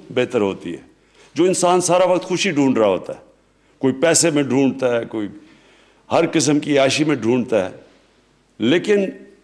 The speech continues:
अल्लाह ने हमें, हम जब नमाज पढ़ते हैं पाँच दफ़ा, हम सिर्फ अल्लाह से मांगते हैं वो रास्ता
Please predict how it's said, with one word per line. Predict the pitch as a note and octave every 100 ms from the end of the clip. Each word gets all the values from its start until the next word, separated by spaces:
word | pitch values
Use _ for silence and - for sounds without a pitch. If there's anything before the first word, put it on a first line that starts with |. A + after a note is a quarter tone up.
| _ _ _ _ _ _ _ C3+
अल्लाह | F#3 A3+ A3+
ने | G#3+
हमें, | D#3+ D#3 D#3+
हम | C#3 - A#2+ C3+
जब | C#3+ G#2+
नमाज | G2+ G#2+ A#2
पढ़ते | - G#2 -
हैं | G2+ F#2+ -
पाँच | A2+ A#2+ -
दफ़ा, | F2 E2+
हम | G2+
सिर्फ | C3 - G#3+ F#3 - - - _ _ _ _ _ _ _ -
अल्लाह | C#3+ D#3
से | C#3+ C3+
मांगते | C3 B2 A2
हैं | A#2
वो | A2
रास्ता | G2+ F#2 - G2 E2 -